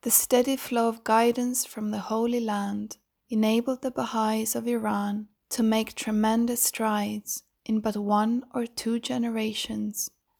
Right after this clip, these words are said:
and to contribute a distinctive share to the progress of their nation.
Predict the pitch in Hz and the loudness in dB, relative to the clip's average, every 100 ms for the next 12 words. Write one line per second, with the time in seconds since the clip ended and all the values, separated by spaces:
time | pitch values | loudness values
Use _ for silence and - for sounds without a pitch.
0 | - 226 233 233 - 240 247 247 254 220 | 0 4 4 2 0 4 4 2 -4 -2
1 | 214 220 - - _ - 214 214 - 240 | -2 -2 -6 -16 _ -10 -2 2 2 2
2 | 240 247 - 247 - 240 233 220 220 - | 0 -2 -6 -4 -2 -2 -2 -2 -4 -10
3 | _ _ - 220 214 - 220 233 214 202 | _ _ -6 -4 -4 0 4 4 2 -2
4 | 196 - 214 - 214 208 214 214 214 - | -2 -4 -8 -4 -2 0 0 -2 -2 -4
5 | 214 | -4